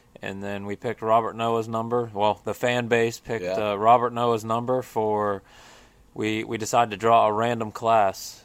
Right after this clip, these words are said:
Speaker 1: um, out of all the racing, and the overall winner got, uh, their name and number painted on a helmet,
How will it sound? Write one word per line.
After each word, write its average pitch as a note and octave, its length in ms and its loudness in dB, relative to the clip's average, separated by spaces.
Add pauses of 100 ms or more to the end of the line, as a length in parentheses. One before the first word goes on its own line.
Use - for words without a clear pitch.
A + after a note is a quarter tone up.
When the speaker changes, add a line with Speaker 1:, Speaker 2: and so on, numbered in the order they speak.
(160)
Speaker 1:
um, F#2+ 540 -6 (280)
out G#2 160 0
of G2 80 -8
all A2+ 220 2
the A2+ 80 0
racing, A2+ 540 -4
and G#2 140 -8
the G#2 80 -2
overall G#2+ 400 2
winner A2 280 -4
got, G2+ 360 -2
uh, F#2+ 440 -6
their G2+ 180 -6
name G#2 280 -2
and G2+ 100 -8
number G2+ 320 -2 (140)
painted F#2+ 280 -8
on F#2 140 -6
a F2 40 -10
helmet, F2+ 320 -10